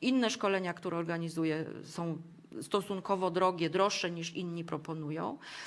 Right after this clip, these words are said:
Wyceny, które robię, są pewnie jednymi z najdroższych na rynku.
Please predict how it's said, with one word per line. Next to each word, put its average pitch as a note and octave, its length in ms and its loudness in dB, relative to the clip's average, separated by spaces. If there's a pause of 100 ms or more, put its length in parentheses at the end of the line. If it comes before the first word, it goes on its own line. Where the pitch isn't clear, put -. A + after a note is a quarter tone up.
(500)
Wyceny, F#3+ 560 2
które F#3+ 300 2
robię, D#3+ 320 0
są - 160 -4
pewnie F3+ 300 -2
jednymi G3 360 -4
z - 80 -14
najdroższych C#4 640 0
na D3 120 -6
rynku. - 360 -12